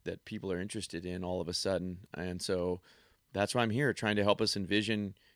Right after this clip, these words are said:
could we innovate youth ministry? And not just in terms of social enterprise, but I, I bet there's a million innovations in youth ministry that are adaptive,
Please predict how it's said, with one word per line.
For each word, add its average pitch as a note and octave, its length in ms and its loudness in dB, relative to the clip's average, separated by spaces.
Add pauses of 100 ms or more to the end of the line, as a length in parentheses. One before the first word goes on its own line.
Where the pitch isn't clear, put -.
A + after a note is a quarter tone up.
could A#2 140 -2
we C3+ 100 -2
innovate A#2 500 2
youth G#2+ 180 -2
ministry? A2 360 -2
And E2+ 80 -2
not A2+ 160 2
just B2+ 180 -2
in A#2 80 0
terms G#2+ 220 -2
of F#2+ 80 -4
social G#2 300 0
enterprise, G2+ 440 0
but F2 100 -4
I, E3 160 2 (400)
I - 100 4
bet - 160 4
there's F2+ 140 -2
a F2 60 -2
million G#2+ 580 4
innovations F#2 640 0
in F#2 80 -4
youth F#2 200 -4
ministry F#2+ 680 -2 (240)
that G2+ 140 2
are G2 80 6
adaptive, G2 840 2